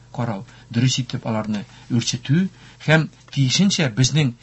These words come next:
таләпләрне, ветеринария, санитария таләпләрне умарталык белән шөгыльләнгәндә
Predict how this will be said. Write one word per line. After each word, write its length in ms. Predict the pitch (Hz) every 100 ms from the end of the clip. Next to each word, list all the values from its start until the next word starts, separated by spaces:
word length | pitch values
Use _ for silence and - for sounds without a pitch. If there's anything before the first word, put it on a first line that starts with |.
| - -
таләпләрне, 640 | 127 127 127 120 120 185
ветеринария, 720 | 127 123 139 127 131 117 110
санитария 580 | 101 113 110 110 104 101
таләпләрне 580 | - 101 95 101 95 90
умарталык 500 | - 110 101 113 104
белән 180 | 101 98
шөгыльләнгәндә 560 | - 110 95 104 139